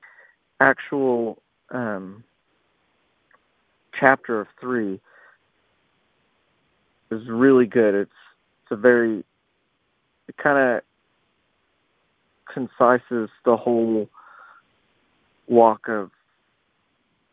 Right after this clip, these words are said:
the Christian walk and trusting in God into one little chapter. Um, but it talks about, you know, you submit all your plans to him,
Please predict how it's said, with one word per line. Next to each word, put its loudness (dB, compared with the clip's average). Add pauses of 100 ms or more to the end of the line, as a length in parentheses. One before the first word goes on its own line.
(200)
the -10
Christian -4
walk 2
and -14
trusting -6
in -10
God 2
into -6
one -6
little -2
chapter. -8 (560)
Um, 0
but 6
it 2
talks -4
about, -4
you -10
know, -6
you -10 (120)
submit -2
all 4
your -4
plans -8
to -10
him, -10